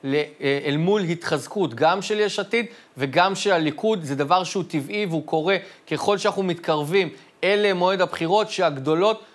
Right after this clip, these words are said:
מתחזקות על חשבון החלשות. הסיבה הראשונה היא גם בגלל הקאדר הפוליטי שיש בכל מפלגה, יש להם יותר מי שנכנס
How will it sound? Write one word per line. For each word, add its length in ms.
מתחזקות 640
על 160
חשבון 400
החלשות. 540
הסיבה 480
הראשונה 540
היא 120
גם 320
בגלל 380
הקאדר 600
הפוליטי 640
שיש 400
בכל 400
מפלגה, 580
יש 180
להם 140
יותר 540
מי 140
שנכנס 680